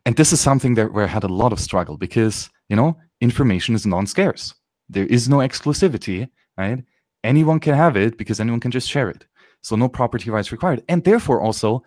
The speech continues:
no trade required, right? If Bob can just give the idea to Alice, well, Bob didn't lose the idea. So Alice, th-, like, he hasn't sacrificed,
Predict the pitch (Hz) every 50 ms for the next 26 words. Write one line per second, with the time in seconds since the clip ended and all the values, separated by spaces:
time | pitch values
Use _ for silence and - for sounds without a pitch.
0 | _ _ - 135 139 135 - - - 185 208 185 131 92 - - - 98 - -
1 | 127 123 107 73 - _ _ _ _ _ _ _ _ _ _ _ - 107 120 127
2 | 135 - - - 131 147 175 - - 139 127 113 120 107 - - - 147 143 120
3 | 123 127 127 113 117 113 120 123 113 - 131 139 175 147 90 90 120 - - -
4 | _ _ _ _ _ _ _ _ _ _ _ _ _ - 131 131 131 - _ _
5 | _ - 113 - 127 143 - - 143 127 123 123 170 175 - - 120 120 117 117
6 | 117 160 127 - - - - 117 104 104 123 127 117 - - - - _ _ _
7 | - 101 95 _ - 101 - - - - 107 101 - - _ _ _ _ _ -
8 | 107 - - 123 123 110 135 165 151 165 151 - 165 170 170 - 135 117 - 107
9 | 92 101 113 - - -